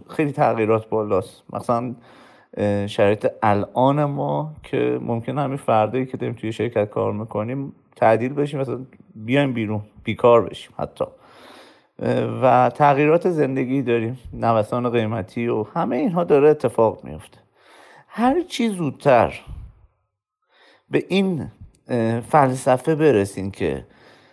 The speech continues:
باید تغییرات توی زندگی وجود داشته باشن. حالا این سرعت تغییرات ممکنه آروم باشه، ممکنه زیاد باشه، ولی تغییر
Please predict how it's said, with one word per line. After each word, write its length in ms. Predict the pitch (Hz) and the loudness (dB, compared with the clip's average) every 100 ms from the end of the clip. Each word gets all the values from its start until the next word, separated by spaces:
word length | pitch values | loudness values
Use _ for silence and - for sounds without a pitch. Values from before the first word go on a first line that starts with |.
| _ - | _ -16
باید 500 | 117 139 147 165 180 | 0 4 6 6 4
تغییرات 840 | - 160 135 135 127 131 151 151 - | 2 2 2 0 2 4 4 2 -4
توی 160 | 147 | -2
زندگی 600 | 143 131 120 117 131 139 - - | 0 -2 -2 -4 -4 -6 -8 -10
وجود 500 | 110 113 107 123 120 | -6 -6 -4 -6 -2
داشته 380 | 98 87 - 82 | -2 -2 -4 -4
باشن. 380 | 76 - 57 - _ | -4 -8 -12 -14 _
حالا 340 | 95 98 98 | 0 2 2
این 140 | 107 107 | -4 -8
سرعت 360 | - 110 98 | 0 0 0
تغییرات 520 | 107 120 107 104 120 - | 0 -2 0 0 -2 -4
ممکنه 480 | 131 - 117 - 110 - _ | -10 -8 -8 -6 -8 -12 _
آروم 380 | - 110 117 160 | -2 0 0 -2
باشه، 220 | 185 175 | -4 -4
ممکنه 320 | 160 139 139 135 | -6 -4 -4 -6
زیاد 340 | 113 104 92 | -2 -2 -2
باشه، 200 | - - | -6 -2
ولی 100 | 175 | 0
تغییر 580 | 180 160 135 147 180 | 2 2 2 0 -2